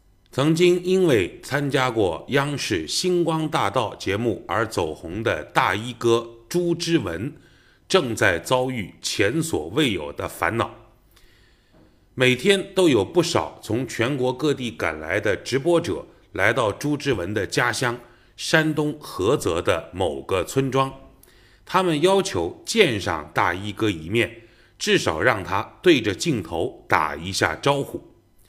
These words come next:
和流浪汉沈巍一样，朱之文也被直播控制，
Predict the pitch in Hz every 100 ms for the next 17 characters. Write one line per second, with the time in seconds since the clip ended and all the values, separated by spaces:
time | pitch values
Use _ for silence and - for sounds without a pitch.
0 | _ _ _ _ _ - 139 160 113 127
1 | 175 185 147 - 143 - - - 76 85
2 | 147 139 85 123 107 - - _ _ _
3 | - 208 202 175 160 104 - - 104 95
4 | 76 123 101 - 104 113 135 131 - -
5 | 214 98 85 82